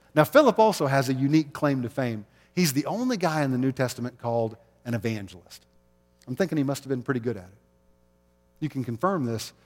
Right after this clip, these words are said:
in the book of Acts, chapter eight. We see Philip going out,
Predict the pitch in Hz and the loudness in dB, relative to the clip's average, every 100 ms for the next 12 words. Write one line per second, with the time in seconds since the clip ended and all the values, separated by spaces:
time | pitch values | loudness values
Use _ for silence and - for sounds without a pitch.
0 | _ 120 123 131 117 131 110 - - 127 | _ -4 0 2 4 2 2 -8 -6 -6
1 | - 131 127 117 _ _ - 147 220 196 | -2 0 0 -2 _ _ -4 -4 -2 -2
2 | 202 170 147 160 156 139 - | -2 -2 -4 -2 -2 -2 -6